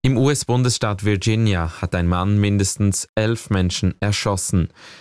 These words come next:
Die Polizei tötete den Mann in einem anschließenden Schusswechsel.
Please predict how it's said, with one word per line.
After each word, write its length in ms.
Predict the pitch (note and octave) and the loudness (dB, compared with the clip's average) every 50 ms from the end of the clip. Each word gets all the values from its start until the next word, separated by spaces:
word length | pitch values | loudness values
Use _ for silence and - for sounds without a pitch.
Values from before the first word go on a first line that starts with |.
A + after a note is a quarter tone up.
| - _ _ - - | -20 _ _ -6 -4
Die 100 | F#2 F2 | -4 -2
Polizei 500 | - F#2 F2 F2 F2 - G#2 F#2 F#2+ G#2 | 0 0 0 0 0 0 -2 -2 -2 -2
tötete 540 | - - A2+ A2 A2+ - - F#2+ - G2 | -2 0 0 0 0 0 -2 -2 -2 0
den 160 | E2+ F#2 F2+ F2+ | 0 0 2 2
Mann 280 | F2+ E2+ E2+ F2 F2 | 2 0 0 0 0
in 140 | E2+ F2 E2+ | 0 2 2
einem 220 | F2 E2+ E2+ E2+ | 2 2 0 0
anschließenden 760 | - D#2+ F2+ F2 F2 - - F2+ F2 - - F#2 F2+ F#2 G2 F#2+ | 0 0 0 0 -2 -2 -2 -2 -2 0 0 0 0 2 0 -2
Schusswechsel. 760 | - - - G2 F#2 - - G2+ F#2 E2+ - - - F2+ - | -2 -2 -2 -2 -2 -2 -2 -2 -2 -2 -4 -4 -4 -4 -4